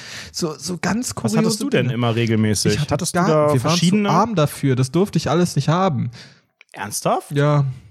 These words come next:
Speaker 2: Ja, also so regelmäßig nicht, aber du hast doch bestimmt mal irgendwie hin und wieder mal
Speaker 1: Ja,
Speaker 2: wie so ein
Speaker 1: selten.
Speaker 2: Schinken
Speaker 1: Nee.
Speaker 2: gekauft.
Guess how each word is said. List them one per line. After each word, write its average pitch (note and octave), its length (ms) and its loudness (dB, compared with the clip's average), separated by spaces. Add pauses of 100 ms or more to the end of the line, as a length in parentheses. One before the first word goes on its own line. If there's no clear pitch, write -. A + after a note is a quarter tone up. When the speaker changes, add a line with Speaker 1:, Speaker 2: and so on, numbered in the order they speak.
(220)
Speaker 2:
Ja, C#3 120 0
also B2+ 180 -2
so A#2+ 140 -4
regelmäßig C3 540 2
nicht, A#2+ 160 2
aber A#2+ 100 -2
du A#2+ 60 4
hast A#2+ 140 0
doch F#2+ 60 -4
bestimmt B2 320 -2
mal A#2+ 180 0
irgendwie A#2 240 2
hin A#2 140 4
und A#2 120 2
wieder A#2+ 180 2
mal A2 400 2 (420)
Speaker 1:
Ja, C#3 140 2
Speaker 2:
wie C3 80 0
so - 0 -
ein - 0 -
Speaker 1:
selten. F#3+ 160 4
Speaker 2:
Schinken B2+ 340 -2
Speaker 1:
Nee. B2+ 120 4
Speaker 2:
gekauft. D3 460 2